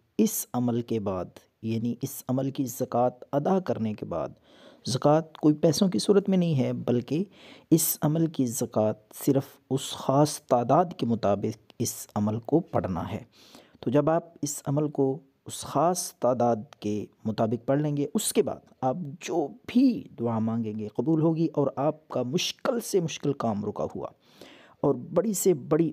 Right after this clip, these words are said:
الجھن بھی انشاءاللہ العزیز چند دن میں ختم ہو جائے گی۔ تو آئیے بات کرتے ہیں اس عظیم الشان وظیفے کی اور اس مجرب ترین عمل کی۔ تو ناظرین، آپ نے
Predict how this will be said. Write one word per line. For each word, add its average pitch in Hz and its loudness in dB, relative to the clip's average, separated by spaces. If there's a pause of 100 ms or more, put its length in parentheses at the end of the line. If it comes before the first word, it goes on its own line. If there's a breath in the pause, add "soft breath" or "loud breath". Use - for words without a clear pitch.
الجھن 131 -2
بھی 117 -2
انشاءاللہ 113 2
العزیز 123 2 (100)
چند 226 2 (120)
دن 196 2
میں 127 -2
ختم - -4
ہو 104 0
جائے 104 0
گی۔ 139 0
تو 175 2
آئیے 208 8
بات 175 4
کرتے 151 0
ہیں 151 4
اس - -6
عظیم 170 0
الشان 185 0 (800 loud breath)
وظیفے 160 4
کی 175 -2 (200)
اور 147 -2 (120)
اس 151 0 (220)
مجرب 175 2 (160)
ترین 247 2
عمل 123 2
کی۔ 120 -4 (420 loud breath)
تو 180 4
ناظرین، 185 4
آپ 151 0
نے 135 2